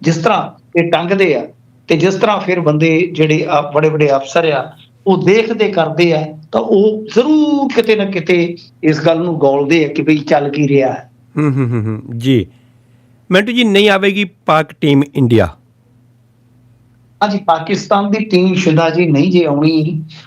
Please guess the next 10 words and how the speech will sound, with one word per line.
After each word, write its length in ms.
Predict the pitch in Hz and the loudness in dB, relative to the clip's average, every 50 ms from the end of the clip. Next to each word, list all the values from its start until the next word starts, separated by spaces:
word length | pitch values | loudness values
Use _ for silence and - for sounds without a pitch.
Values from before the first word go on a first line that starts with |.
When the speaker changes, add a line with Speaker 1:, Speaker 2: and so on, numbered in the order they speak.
| _ _ - | _ _ 0
Speaker 1:
ਉਹਦਾ 180 | 156 170 165 | 0 2 2
ਵੱਡਾ 340 | 156 156 139 - 123 131 143 | 0 -2 -4 -6 -6 -4 -2
ਕਾਰਨ 340 | 147 165 160 160 160 165 175 | 0 0 0 0 0 -4 -6
ਇਹ 360 | 175 175 - 165 165 185 180 | -6 -4 0 0 2 2 2
ਆ 240 | 151 143 147 147 147 - - _ _ _ _ _ _ _ _ _ _ _ _ _ | 0 0 -2 -4 -8 -12 -16 _ _ _ _ _ _ _ _ _ _ _ _ _
ਕਿ, 300 | - 240 240 240 247 247 247 247 247 - | 0 2 2 2 0 -2 -4 -6 -8 -6
ਅਹ, 360 | - - 175 165 170 170 170 165 - - - - _ _ _ _ _ _ _ - | -2 0 2 2 2 0 -2 -4 -10 -18 -20 -20 _ _ _ _ _ _ _ -2
ਜੇ 100 | 175 190 | 0 0
ਆਪਾਂ 260 | 196 196 196 185 165 - | 0 0 0 -2 -2 -2
ਦੇਖੀਏ, 640 | 147 151 147 151 - 175 165 156 143 - 156 | 0 0 -2 0 0 2 2 2 2 0 -2